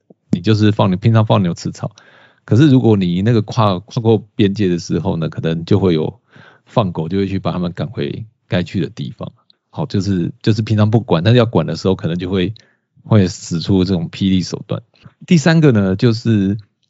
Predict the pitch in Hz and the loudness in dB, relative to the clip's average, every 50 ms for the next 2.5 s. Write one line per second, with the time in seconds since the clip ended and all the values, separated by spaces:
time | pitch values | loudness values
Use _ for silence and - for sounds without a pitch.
0 | _ _ - - 90 90 90 - 123 120 127 123 - 95 90 87 113 110 107 101 | _ _ -2 0 0 0 4 4 2 4 2 0 -2 -4 -2 0 2 2 2 2
1 | 113 107 98 98 - 104 101 90 - - - 85 92 85 - 78 73 62 53 - | 0 0 0 0 -2 -4 -2 -2 -4 -6 -8 -12 -12 -10 -8 -8 -8 -8 -10 -10
2 | - - 101 101 104 104 104 104 113 | -6 -6 -6 -4 -2 0 0 0 -2